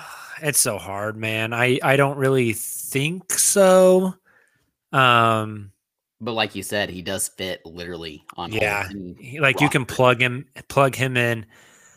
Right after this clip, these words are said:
Speaker 1: like, almost anywhere, and it makes sense. Like, like Nick mentioned earlier, like, George Hill for Myers Leonard.
Speaker 2: Yeah.
Speaker 1: Makes a little bit of sense. George Hill for Myers Leonard, uh, and you
Speaker 2: Portland
Speaker 1: make,
Speaker 2: is a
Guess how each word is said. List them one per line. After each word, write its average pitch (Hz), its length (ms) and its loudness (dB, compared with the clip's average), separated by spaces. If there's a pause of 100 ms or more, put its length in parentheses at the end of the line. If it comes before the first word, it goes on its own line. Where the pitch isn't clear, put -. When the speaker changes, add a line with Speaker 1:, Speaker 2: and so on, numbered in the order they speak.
(220)
Speaker 1:
like, 127 180 2
almost 156 440 4
anywhere, 113 300 -2
and 107 100 -6
it 113 40 -14
makes 107 240 -6
sense. 110 360 -2
Like, 120 320 2
like 127 240 0 (600)
Nick 156 360 -2
mentioned 135 320 -2
earlier, 117 320 2
like, 107 200 -6 (640)
George 143 300 2
Hill 139 160 2
for - 100 -4
Myers 123 340 2
Leonard. 110 300 -6 (840)
Speaker 2:
Yeah. 110 240 -2 (280)
Speaker 1:
Makes 127 260 0
a 135 40 -2
little 131 140 0
bit 127 80 2
of 113 40 -2
sense. 131 300 0
George 143 240 4
Hill 139 160 4
for 139 100 -4
Myers 127 340 4
Leonard, 123 380 0 (340)
uh, 127 280 0
and 139 160 2
you 135 80 0
Speaker 2:
Portland 131 60 -6
Speaker 1:
make, 131 180 2
Speaker 2:
is - 100 -20
a - 40 -18